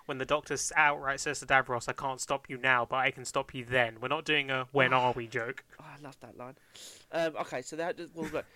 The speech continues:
Speaker 2: they run out. The doctor notices, and it all goes around. And then maybe, maybe, maybe it could be Alex who goes, "I think we need to get back in that. I think we need to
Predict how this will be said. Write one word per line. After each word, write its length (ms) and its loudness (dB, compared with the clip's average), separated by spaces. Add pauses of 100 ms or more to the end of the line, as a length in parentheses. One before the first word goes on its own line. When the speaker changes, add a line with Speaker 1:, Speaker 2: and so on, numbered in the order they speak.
(140)
Speaker 2:
they 80 -10
run 180 -2
out. 340 -4
The 80 -16
doctor 280 -6
notices, 360 -10
and 80 -16
it 60 -14
all 140 -8
goes 200 -10
around. 480 -12 (460)
And 80 -12
then 100 -10
maybe, 400 -6
maybe, 680 -10 (1400)
maybe 320 -4
it 40 -10
could 100 -12
be 180 -10
Alex 380 -8
who 100 -14
goes, 460 -8 (480)
"I 80 -8
think 220 -12
we 60 -20
need 120 -18
to 80 -20
get 120 -12
back 220 -16
in 80 -20
that. 140 -14 (120)
I 60 -20
think 160 -10
we 40 -18
need 160 -16
to 160 -12